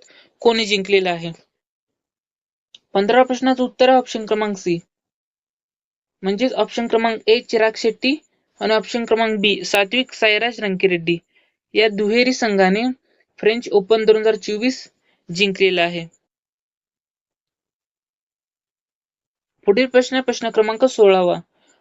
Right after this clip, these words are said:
दोन हजार चोवीस ची रणजी ट्रॉफी कोणत्या संघाने जिंकलेली आहे?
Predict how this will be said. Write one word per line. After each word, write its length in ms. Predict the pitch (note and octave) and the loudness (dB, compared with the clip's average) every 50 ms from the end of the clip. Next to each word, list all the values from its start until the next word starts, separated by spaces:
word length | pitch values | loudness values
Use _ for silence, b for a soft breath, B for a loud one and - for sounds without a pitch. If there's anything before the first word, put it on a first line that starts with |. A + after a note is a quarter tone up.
| _ _ - | _ _ 2
दोन 220 | F3+ A3 A#3 A#3+ | 2 4 4 4
हजार 200 | B3 B3 C#4 C4 | 2 0 0 -2
चोवीस 580 | B3+ - - - A#3 A3+ A#3 A#3 B3+ B3+ - - | -2 -6 -4 -2 -2 0 0 0 -2 -4 -4 -8
ची 240 | - A#3 B3 C4 B3+ - _ _ _ _ _ | -4 -2 -2 -2 -4 -8 _ _ _ _ _
रणजी 380 | F3+ F#3 G#3 G#3 G#3+ F#3+ B3+ C4 | -2 0 0 0 -2 -2 -2 -2
ट्रॉफी 420 | B3+ - A3+ A3 G#3 F#3+ - A#3 | 0 0 0 0 0 0 -2 -4
कोणत्या 400 | A#3+ - - G#3+ G#3+ G#3 - B3 | -4 -2 -2 -2 -2 0 -2 -2
संघाने 480 | B3 - A#3 G#3 G3 G#3 G#3 G#3+ B3 B3 | -2 -4 -6 -4 -2 -2 -2 -2 -4 -6
जिंकलेली 500 | G#3 A3+ G#3+ G3+ F#3 G3 F#3+ F#3 F3+ F3+ | -6 -8 -10 -8 -4 -2 -2 0 0 -2
आहे? 280 | F3 F3 F3 F3 F3 | -4 -4 -4 -6 -8